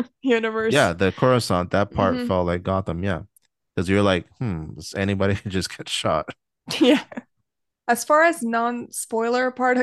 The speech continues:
Speaker 1: 'cause I have a lot to say, I just don't, I can't talk about it while we're doing non-spoiler. But as far as, like, the music was really good in this, I thought the way it was written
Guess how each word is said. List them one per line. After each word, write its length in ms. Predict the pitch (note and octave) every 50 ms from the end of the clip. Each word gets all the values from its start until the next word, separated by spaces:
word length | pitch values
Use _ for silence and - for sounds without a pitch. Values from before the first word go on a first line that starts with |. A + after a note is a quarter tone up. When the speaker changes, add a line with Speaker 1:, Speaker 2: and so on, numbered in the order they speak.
| B3+
Speaker 1:
'cause 100 | - B3+ C#4
I 60 | C#4+
have 140 | E4 E4 C#4
a 40 | A#3+
lot 280 | A3+ A3+ G#3 G#3+ - -
to 80 | C4
say, 420 | - - A3+ G#3 G#3+ A3+ A#3 A#3 - -
I 100 | A3 G#3+
just 260 | G#3 - G#3+ - -
don't, 240 | A#3 A3 G#3 - - -
I 80 | A#3 G#3
can't 300 | G#3 - - A3+ - -
talk 220 | - A3+ A3 -
about 260 | B3 A#3+ A#3+ A3 G#3+ A3+
it 140 | A3 A#3
while 160 | A3 G#3+ G#3+ A3
we're 160 | G#3+ G#3+ G#3+
doing 240 | G#3+ A3 G#3+ G#3+ A3
non-spoiler. 800 | G#3+ A3 G#3+ G#3+ - - - A3 G#3+ G#3+ A3 A#3 A#3 A#3+ A#3+ A#3+
But 140 | A#3+ A#3 A3+
as 120 | A#3 A#3 -
far 140 | C4+ C#4 C#4
as, 140 | C#4 C4+ B3
like, 280 | A3+ G#3+ G#3 G#3+ _ _ _ _ _ _ _ _ -
the 80 | A3+
music 500 | A3 G#3+ G#3+ G#3+ A3+ B3 C4+ C4+ C4 -
was 160 | C#4+ C#4 - C#4
really 220 | C#4 C#4 C#4 C#4+
good 200 | C4+ C#4+ C#4 C#4
in 140 | C#4 C#4 C4+
this, 340 | C#4 C#4 C#4 C#4+ - - -
I 140 | - A3 G#3+
thought 300 | G#3+ A3+ A3+ A3 A3 -
the 80 | A3 G#3+
way 220 | G#3+ A3+ B3 D#4
it 80 | E4+ D#4+
was 260 | D4 B3+ A3+ - -
written 520 | G#3+ G#3+ A3 A3+ A3+ A#3 G#3+ G#3 G3+ G3+